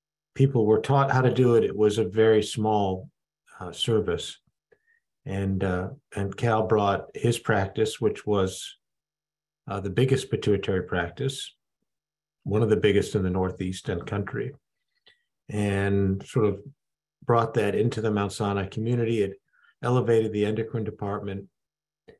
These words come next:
and that legacy has persisted with, uh, one of the busiest,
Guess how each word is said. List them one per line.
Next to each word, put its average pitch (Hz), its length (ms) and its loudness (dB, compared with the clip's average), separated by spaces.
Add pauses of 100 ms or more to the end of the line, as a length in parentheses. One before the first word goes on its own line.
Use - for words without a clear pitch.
(320)
and 92 720 -2 (840)
that 107 200 0
legacy 110 600 2
has 92 100 0
persisted 110 760 2 (960)
with, 98 380 -4
uh, 98 140 -2
one 110 260 0
of 98 100 -2
the 110 80 2
busiest, 107 560 0